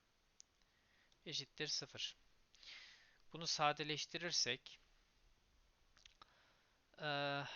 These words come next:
iki I iki, üç I iki, altı I iki. Kaç tane I üçüm var?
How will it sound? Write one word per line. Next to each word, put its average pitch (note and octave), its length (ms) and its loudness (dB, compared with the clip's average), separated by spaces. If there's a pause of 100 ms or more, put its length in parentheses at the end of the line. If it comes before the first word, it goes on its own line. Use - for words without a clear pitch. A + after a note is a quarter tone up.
(1200)
iki E3 240 -2
I C#3 160 4
iki, C#3 360 -2
üç D3+ 260 -6
I C3 120 -2
iki, D3+ 480 -8 (2500)
altı C#3 380 2
I A#2+ 40 0
iki. A#2 380 -8 (2500)
Kaç D#3 300 6
tane C3+ 440 4 (460)
I D3 60 -6
üçüm A#2+ 500 -6
var? - 400 -2